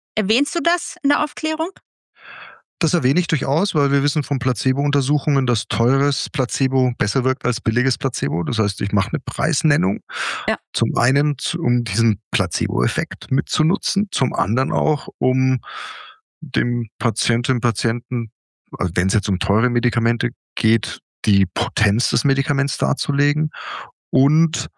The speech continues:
Speaker 2: zuletzt auch mitzugeben, dass sie auf das Medikament aufpassen müssen, dass es nichts
Speaker 1: Ja.
Speaker 2: ist, was man einfach in den Mülleimer schmeißt.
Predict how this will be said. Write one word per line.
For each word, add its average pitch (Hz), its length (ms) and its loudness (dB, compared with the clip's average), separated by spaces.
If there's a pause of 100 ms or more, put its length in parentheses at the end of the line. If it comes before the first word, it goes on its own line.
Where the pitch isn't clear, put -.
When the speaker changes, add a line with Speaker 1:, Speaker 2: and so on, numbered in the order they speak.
(280)
Speaker 2:
zuletzt 110 480 0
auch 120 320 -2
mitzugeben, 120 640 0
dass 107 180 0
sie 113 280 4
auf - 220 -2
das - 160 0
Medikament 123 400 2
aufpassen - 460 -2
müssen, 90 180 0
dass 107 160 4
es 120 160 2
nichts 139 240 2
Speaker 1:
Ja. 233 60 0
Speaker 2:
ist, - 120 0
was 107 180 2
man - 120 -2
einfach 101 280 0
in 90 60 2
den 95 100 4
Mülleimer 101 280 2
schmeißt. - 380 -4